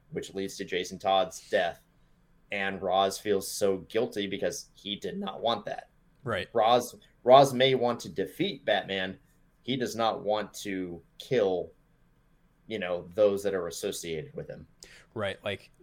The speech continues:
Speaker 2: he'll only go so far, and I think killing any of his wards was definitely not on the agenda.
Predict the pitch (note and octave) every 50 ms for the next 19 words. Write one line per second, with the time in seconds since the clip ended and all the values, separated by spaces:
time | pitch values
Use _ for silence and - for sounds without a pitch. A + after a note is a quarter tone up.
0 | _ _ _ - - - C#3+ D#3 D3 C3+ B2 A2+ A2 G2+ G2+ A2 G#2 G2+ - -
1 | G#2 F#2 E2+ - - G2+ G2 F#2+ F#2 F2+ F2 F2 F2 F2+ F2 - G#2 F#2 - -
2 | A2+ G#2 - - - - G#2 G2 G2 G2 F#2 F#2 G2 F#2 F2+ D#2+ - G2 F#2 F#2+
3 | F#2+ F2+ F2 F2 E2 - F2+ E2+ - G2 F#2 - - F#2 F2+ F2 D#2+ E2+ F2 F2
4 | E2+ E2 D#2 - _ _ _ - G2 F#2 F2+ F#2 F2+ E2+ F2 F2+ F2+ F2 F2 F#2+
5 | G2 G#2